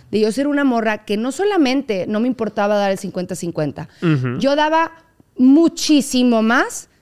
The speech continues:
Speaker 1: que el cincuenta cincuenta, hablando del aspecto económico. Y me tocaba una pareja
Speaker 2: Ujú.
Speaker 1: que sin él tener el ingreso, como pa' que se le antojaran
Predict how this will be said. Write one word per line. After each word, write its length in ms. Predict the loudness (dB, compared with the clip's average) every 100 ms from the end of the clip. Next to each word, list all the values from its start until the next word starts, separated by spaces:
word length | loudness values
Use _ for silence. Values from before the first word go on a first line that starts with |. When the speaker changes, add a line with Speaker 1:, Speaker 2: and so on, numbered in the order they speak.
| _
Speaker 1:
que 80 | -4
el 60 | -2
cincuenta 380 | 0 0 -2
cincuenta, 400 | -2 -2 -2 0
hablando 260 | 0 0 0
del 80 | -2
aspecto 340 | -2 -6 -6
económico. 540 | -6 -4 -2 -4 -6 -6
Y 100 | -2
me 140 | 0 0
tocaba 460 | -4 -2 -2 -2
una 180 | -4 -4
pareja 480 | -2 -2 -2 -6 -6
Speaker 2:
Ujú. 320 | -4 -4 -6
Speaker 1:
que 120 | -6 -4
sin 160 | -2
él 100 | -2
tener 240 | -2 0 0
el 100 | 0
ingreso, 560 | 0 0 -2 -4 -6 -10 _
como 240 | -2 0 0
pa' 100 | -4
que 120 | -4
se 100 | -2
le 60 | 0
antojaran 640 | -2 -2 -2 -2 -2 -4